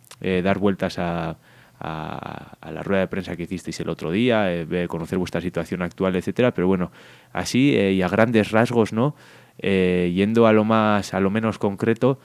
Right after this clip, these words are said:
¿cómo veis en general, eh, la situación de, de la vivienda, ¿no? La problemática de la vivienda a día de hoy en el casco viejo, en Bilbo en general?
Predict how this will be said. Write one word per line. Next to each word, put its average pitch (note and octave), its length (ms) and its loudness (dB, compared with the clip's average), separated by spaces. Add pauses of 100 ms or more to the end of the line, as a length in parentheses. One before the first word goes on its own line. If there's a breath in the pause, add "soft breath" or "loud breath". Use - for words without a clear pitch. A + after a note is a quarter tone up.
(280 soft breath)
¿cómo D3 220 -2
veis F2+ 160 -4
en F2 100 -4
general, D#2+ 440 -4 (140)
eh, D#2 300 -6 (720 soft breath)
la F2 120 -2
situación E2+ 600 -2
de, D#2+ 300 -2
de D#2 100 -6
la D#2 120 -4
vivienda, D#2 400 -4
¿no? C#2 200 -2
La E2 120 -2
problemática E2+ 600 -2
de D#2+ 60 -2
la D#2+ 100 -2
vivienda D#2+ 600 -4 (320 soft breath)
a E2+ 120 -6
día E2+ 180 0
de E2+ 60 2
hoy E2+ 120 2
en D#2+ 140 -4
el D#2+ 80 -4
casco F#2 300 0
viejo, A#2 320 2
en G2+ 100 -2
Bilbo A#2+ 300 2
en F#2+ 80 -2
general? F#2 440 0